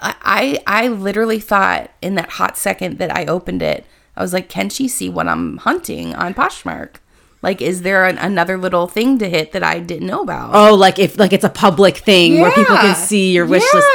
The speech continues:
Speaker 1: Yeah.
Speaker 2: No, I had no idea. I wouldn't say that I'm a thrift god.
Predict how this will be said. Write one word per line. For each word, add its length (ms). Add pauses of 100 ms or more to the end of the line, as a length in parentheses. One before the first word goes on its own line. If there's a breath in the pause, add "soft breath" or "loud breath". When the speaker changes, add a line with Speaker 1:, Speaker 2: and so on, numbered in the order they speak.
Speaker 1:
Yeah. 220
Speaker 2:
No, 160
I 80
had 160
no 120
idea. 560 (100)
I 60
wouldn't 320
say 280
that 120
I'm 140
a 80
thrift 400
god. 480